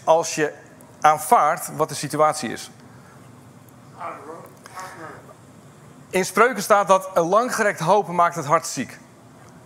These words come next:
Misschien ken je die tekst. Het probleem is niet hoop, want hoop is iets positiefs.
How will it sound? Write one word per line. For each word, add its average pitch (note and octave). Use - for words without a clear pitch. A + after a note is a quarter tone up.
Misschien -
ken C3+
je C3
die A#2
tekst. -
Het E3
probleem A3
is F3+
niet G3
hoop, D#3+
want C#3
hoop F#3+
is E3+
iets E3+
positiefs. D#3